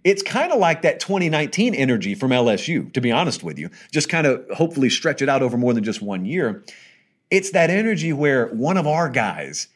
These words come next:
is leading our program and screw the rest of you. You didn't believe in him when we hired him, but we did. So we know what's better for our program than you'll ever know what's better for our program.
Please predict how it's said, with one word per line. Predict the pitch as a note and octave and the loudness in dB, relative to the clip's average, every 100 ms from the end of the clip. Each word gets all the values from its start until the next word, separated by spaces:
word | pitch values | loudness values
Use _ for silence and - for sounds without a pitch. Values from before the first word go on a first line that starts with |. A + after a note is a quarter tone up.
| - | 0
is | D#3+ C3+ | 2 4
leading | D3+ D3+ B2+ B2+ | 4 4 2 2
our | D3 D3+ | 4 2
program | D3+ D#3 C#3+ G2+ F#2 E2+ F2+ - - _ D#3 | 2 4 4 2 -4 -4 -6 -8 -14 _ -4
and | D3 | -2
screw | - - - A#3+ | 0 -2 0 2
the | D3+ | 4
rest | A2 F#2 - | 2 -2 -4
of | F#2 D#2+ | -6 -6
you. | D2+ - - | -16 -20 -2
You | D3 | 4
didn't | G3+ F3+ | 4 4
believe | C#3+ C#3 D#3+ G#3+ | 2 4 4 4
in | D#3+ | 2
him | D#3+ D#3 | 2 0
when | D3+ | 0
we | C#3+ | 2
hired | B2+ D3+ G3 B2+ | 2 2 2 2
him, | C3 B2 | 0 0
but | C3 | 0
we | C#3 G#3+ | 2 2
did. | D3+ F3 E3+ B2+ E3 - - | 4 4 4 2 -2 -10 -4
So | - F#3 D#3+ - - _ C3+ | 2 4 2 -2 -14 _ 2
we | A#3 | 4
know | C4 A#3 G#3 | 4 2 2
what's | F#3 F3 - | 2 2 0
better | - F3 E3 | 0 2 0
for | E3 D3 | 0 4
our | D#3+ | 4
program | D#3 D#3 B2+ G2+ F#2 E2+ - | 4 2 2 0 -4 -4 -2
than | D3 C#3+ | 0 4
you'll | D#3+ F3+ E3+ | 6 6 4
ever | C3+ A2+ | 2 0
know | F#2+ | -2
what's | F2 A2 - | -2 -4 0
better | A#2 G2+ | 0 0
for | G2 G#2 | -2 -2
our | G2+ | -2
program. | A2 F#2+ A2 | -2 -4 -6